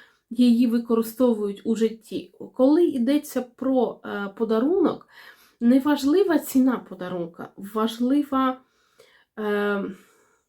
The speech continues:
важливе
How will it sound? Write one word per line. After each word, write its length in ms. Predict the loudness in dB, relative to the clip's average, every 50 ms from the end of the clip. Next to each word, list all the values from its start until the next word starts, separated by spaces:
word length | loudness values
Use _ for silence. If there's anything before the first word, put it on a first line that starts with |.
| _ _ _ _ _ _ _ _ _ _ _ _ _ _ _ _ _ _ _ _ _ _ _ _ _ _ _ _ _ _ _ _ _ _ _ _
важливе 920 | 0 2 2 2 2 2 2 2 4 4 2 2 0 0 0 0 -2 -4